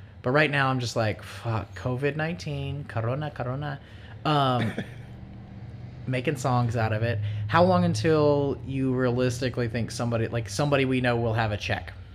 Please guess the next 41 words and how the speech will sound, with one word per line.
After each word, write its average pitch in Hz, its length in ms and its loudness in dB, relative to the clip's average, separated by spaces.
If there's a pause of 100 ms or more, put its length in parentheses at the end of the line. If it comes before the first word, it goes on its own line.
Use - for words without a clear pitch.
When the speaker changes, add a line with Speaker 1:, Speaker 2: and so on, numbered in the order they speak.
(360)
Speaker 1:
The 104 360 0 (180)
stimulus 110 460 -2
check. - 200 -8 (1200)
Speaker 2:
Were 107 80 -2
they 107 120 -2
saying 107 360 -2
the 107 420 0
nineteenth? 127 600 2 (200)
Speaker 1:
I 190 140 8
heard, 220 240 10
I 156 140 4
heard 165 200 6
middle 127 380 2
of 117 60 2
the 110 80 0
month. 98 360 -2
Like, 98 320 -2
I - 60 0
Speaker 2:
I - 40 4
would 120 80 4
Speaker 1:
heard 113 100 -2
Speaker 2:
say - 80 0
Speaker 1:
seventeenth 147 380 4
and 101 80 0
Speaker 2:
probably. 120 120 4
Speaker 1:
nineteenth 117 420 -2
are 107 60 -4
the 104 80 -4
two 107 220 -6
dates 104 240 -4
I 92 80 -2
heard. 92 320 -4
But, 90 140 -8 (480)
so - 100 -2
you 135 80 2
think 131 100 0
that's 131 160 0
real? 165 300 2 (120)
Speaker 2:
Yeah. 170 180 8 (200)
Speaker 1:
Okay. - 240 -4 (640)
Um, 117 720 2